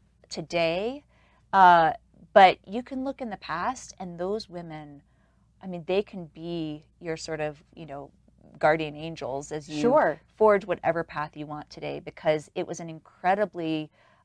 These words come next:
Speaker 1: um, fruitful and rich and progressive time here in Utah, specifically around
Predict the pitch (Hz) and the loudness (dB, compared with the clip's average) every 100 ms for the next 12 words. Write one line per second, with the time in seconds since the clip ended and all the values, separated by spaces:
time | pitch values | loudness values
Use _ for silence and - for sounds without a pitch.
0 | - 160 151 151 - _ - 196 - 175 | -2 0 0 -4 -18 _ -2 -2 -2 -6
1 | 165 160 151 160 - - - 160 156 156 | -6 -8 -4 -4 -4 -10 -14 -16 -14 -10
2 | 160 - - - 165 165 160 - _ 165 | -10 -10 -16 -12 -8 -6 -8 -14 _ -6
3 | 160 156 156 - 147 151 - - 170 - | -6 -8 -14 -10 -8 -8 -10 -14 -12 -12
4 | 175 175 - 160 147 143 143 143 143 | -12 -14 -14 -14 -14 -14 -14 -16 -20